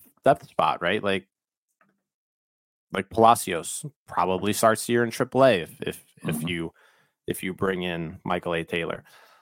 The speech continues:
Speaker 1: um, which is probably where he should be. And I love Joshua Palacios, but probably shouldn't be in, on the majors and on a c-, team that wants to contend. So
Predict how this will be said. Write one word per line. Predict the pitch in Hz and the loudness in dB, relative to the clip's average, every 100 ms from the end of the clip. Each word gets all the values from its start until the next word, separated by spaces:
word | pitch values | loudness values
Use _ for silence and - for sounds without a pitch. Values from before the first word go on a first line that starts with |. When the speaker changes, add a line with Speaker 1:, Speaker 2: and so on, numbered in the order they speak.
| _ - | _ -8
Speaker 1:
um, | 85 80 76 - _ _ _ | -4 -4 -6 -14 _ _ _
which | - 92 - | -8 -4 -2
is | 92 85 - - _ _ _ - | -2 -2 -8 -10 _ _ _ 6
probably | 147 202 190 202 | 8 10 8 6
where | 175 160 | 8 8
he | 147 147 | 6 2
should | 139 151 123 | 2 2 2
be. | 104 107 147 - | 2 2 2 -2
And | 196 - 135 | -6 0 0
I | 110 147 | 4 2
love | 123 107 107 | 4 2 4
Joshua | 113 104 - 107 | 6 6 4 0
Palacios, | - 95 90 - 113 135 156 | 0 2 2 2 0 0 0
but | - 139 - _ _ _ _ _ _ _ _ _ _ - | 2 2 2 _ _ _ _ _ _ _ _ _ _ 4
probably | 180 180 | 6 6
shouldn't | 190 185 | 2 2
be | 185 | 4
in, | 180 | 4
on | 170 160 | 4 2
the | 165 | 4
majors | 185 117 80 - | 4 2 -4 -8
and | 90 | -6
on | 92 95 98 | -4 -2 -2
a | |
c-, | - 113 | -2 -6
team | - 139 143 | -2 0 2
that | 131 104 | 0 2
wants | 127 120 | 0 0
to | 123 | -4
contend. | 110 120 107 127 92 - _ _ _ _ | -4 -6 -6 -6 -6 -14 _ _ _ _
So | - 117 110 - | 0 2 2 -2